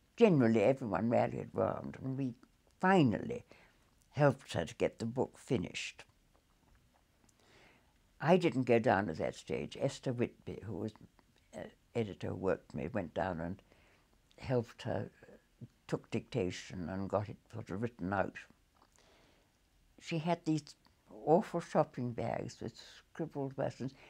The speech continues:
She wrote in a completely chaotic way, a little bit of paper here, back of an envelope there, a little notebook there, with a scrawly, spidery handwriting.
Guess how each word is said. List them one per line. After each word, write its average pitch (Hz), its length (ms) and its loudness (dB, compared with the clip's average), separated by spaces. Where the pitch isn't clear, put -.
She - 220 -4
wrote 233 340 6
in 190 140 -2
a 180 40 -2
completely - 920 -10
chaotic 190 600 -4
way, 165 160 0
a 147 40 -2
little 180 220 -4
bit - 160 -8
of - 140 -8
paper 170 300 -2
here, 156 340 0
back 156 340 2
of 170 120 -10
an 151 120 -4
envelope 139 560 -4
there, 151 240 -6
a - 40 -10
little 156 260 -4
notebook 143 600 0
there, 139 400 -2
with 131 160 -8
a 135 200 -6
scrawly, 139 760 -2
spidery 135 840 -4
handwriting. 76 800 -6